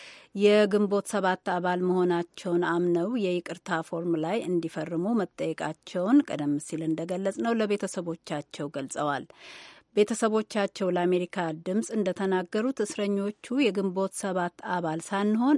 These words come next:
እንዴት ብለን ነው የምንፈርመው? መንግስት ይቅርታ ሊጠይቀን ሲገባስ እንዴት ይቅርታ እንጠይቃለን? የሚል መልስ ሰጥተው ፎርሙ ላይ ለመፈረም ፈቃደኛ ሳይሆኑ ቀርተዋል። በአብይ ርዕስ ዝርዝሩን እናቀርባለን።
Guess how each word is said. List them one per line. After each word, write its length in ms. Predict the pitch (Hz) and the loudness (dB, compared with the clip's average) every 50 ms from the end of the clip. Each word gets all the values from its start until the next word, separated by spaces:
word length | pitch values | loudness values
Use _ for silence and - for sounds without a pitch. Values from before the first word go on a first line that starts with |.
| - - | 2 0
እንዴት 400 | 208 208 220 208 208 208 208 - | -2 0 2 4 4 4 2 2
ብለን 300 | - 202 190 185 180 180 180 175 | 0 -2 -2 0 2 2 2 2
ነው 140 | 175 165 170 | 2 2 2
የምንፈርመው? 840 | 165 165 160 160 160 151 151 165 - 156 147 160 160 151 151 151 151 151 | 2 2 2 0 0 -2 -4 -4 -6 -8 -6 -4 -2 -2 -2 -2 -4 -4
መንግስት 440 | 170 190 208 214 208 247 240 - - | -2 0 0 0 0 0 -4 -4 -6
ይቅርታ 400 | 220 - 208 220 - - 202 185 | -6 -6 -6 -10 -8 -6 -4 -4
ሊጠይቀን 560 | 180 180 175 - 170 170 170 165 - - 165 170 | -4 -4 -4 -4 -4 -2 -4 -4 -4 -2 -2 -2
ሲገባስ 640 | 165 - 185 180 - 214 208 - - 254 277 - - - | -2 -4 -10 -6 -4 -4 -4 0 0 -2 -2 -2 -2 -2
እንዴት 320 | 208 190 170 175 175 - | -2 -2 -2 -2 -6 -4
ይቅርታ 320 | - 170 - - - - - 156 | -8 -10 -10 -10 -12 -8 -6 -4
እንጠይቃለን? 800 | 147 151 - - 147 156 165 - - - 156 147 151 160 147 156 | -2 -2 -4 -4 -8 -8 -8 -10 -10 -8 -8 -8 -8 -4 -2 -2
የሚል 360 | 165 165 170 170 160 151 160 156 | 0 0 0 0 0 0 0 -2
መልስ 240 | 151 151 160 - - 190 | -4 -4 -6 -10 -14 -8
ሰጥተው 420 | - 196 196 _ - 247 254 277 285 - - - - - - - _ _ - | -6 -6 -6 _ 2 4 4 4 2 0 -12 -18 -18 -18 -20 -20 _ _ -4
ፎርሙ 340 | - 247 226 214 202 202 196 190 | 2 4 6 6 6 4 2 4
ላይ 200 | 180 175 175 180 | 4 4 2 2
ለመፈረም 680 | 175 180 175 165 151 - - 175 165 165 160 196 254 262 - - - | 2 2 2 2 0 0 -6 -8 -6 -2 2 6 6 6 4 2 -10
ፈቃደኛ 560 | - - 196 - - 151 151 139 139 147 139 135 143 | -8 -8 -6 -4 -4 -4 -4 -4 -2 -2 -2 -2 -4
ሳይሆኑ 420 | - - 135 135 139 143 139 139 139 139 147 143 139 - - | -6 -6 -6 -6 -6 -6 -4 -4 -4 -4 -4 -6 -8 -10 -10
ቀርተዋል። 600 | - 143 139 - - - - 135 135 131 117 - - | -10 -10 -10 -10 -10 -8 -6 -4 -4 -4 -6 -8 -8
በአብይ 460 | - 156 139 156 156 165 151 156 170 190 208 | -4 0 0 0 0 -2 -4 -8 -6 -8 -4
ርዕስ 220 | 208 226 254 - - - - - - | -2 -2 -2 -2 -4 -12 -12 -12 -6
ዝርዝሩን 460 | 196 196 185 170 147 135 135 131 131 | -4 -4 -2 -2 -4 -4 -4 -4 -4
እናቀርባለን። 840 | 135 135 131 135 131 - - 123 127 131 131 131 139 - - 107 | -4 -4 -4 -4 -6 -6 -6 -8 -6 -6 -6 -6 -6 -10 -12 -12